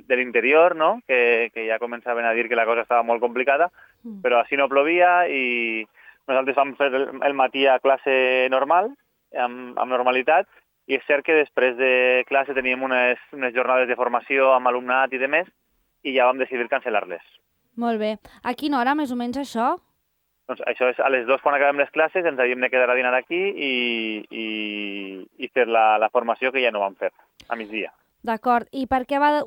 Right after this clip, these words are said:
Speaker 2: decidir cancel·lar-les? Ja s'has-, ja s'havia desbordat, diguem, aquest barranc?
Speaker 1: No, la, no, no s'havia desbordat, però sí que estàvem escoltant notícies que la cosa estava molt complicada a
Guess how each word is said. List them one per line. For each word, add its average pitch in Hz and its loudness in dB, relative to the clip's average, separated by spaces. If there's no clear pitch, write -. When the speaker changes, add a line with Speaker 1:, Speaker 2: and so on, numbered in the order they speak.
Speaker 2:
decidir 285 -2
cancel·lar-les? 247 -4
Ja 262 2
s'has-, - -8
ja 277 -4
s'havia 311 -2
desbordat, 285 0
diguem, 277 -2
aquest 254 -6
barranc? 262 -2
Speaker 1:
No, 165 0
la, 139 2
no, 147 0
no 151 -4
s'havia 160 4
desbordat, 160 4
però 170 4
sí 147 -6
que 151 2
estàvem 143 -2
escoltant 143 0
notícies 165 0
que 135 0
la 110 2
cosa 120 -2
estava 135 2
molt 131 0
complicada 123 2
a 120 2